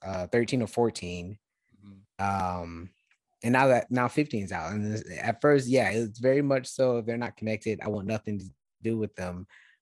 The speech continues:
Speaker 1: But then when you play the stories, that's all right, each on its own is really beautiful.
Speaker 2: And we also like to ask our guests, what's been one of your favorite side quests from an R P G, video game, uh,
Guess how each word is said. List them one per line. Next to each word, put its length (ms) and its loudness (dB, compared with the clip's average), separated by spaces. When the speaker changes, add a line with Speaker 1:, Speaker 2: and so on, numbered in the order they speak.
Speaker 1:
But 180 4
then 500 2
when 180 2
you 100 4
play 240 2
the 140 2
stories, 600 2
that's 260 -8
all 60 -4
right, 260 -4
each 360 2
on 160 2
its 200 -8
own 440 -2
is 200 -8
really 240 -4
beautiful. 540 -12
Speaker 2:
And 120 -6
we 140 -2
also 320 0
like 220 -4
to 160 -10
ask 280 -2
our 120 -2
guests, 480 -10
what's 240 -4
been 220 -4
one 120 0
of 100 -4
your 120 0
favorite 440 -4
side 400 -2
quests 420 -4
from 200 -18
an 60 -12
R 160 2
P 160 -4
G, 300 -4
video 480 -4
game, 540 -6
uh, 260 -4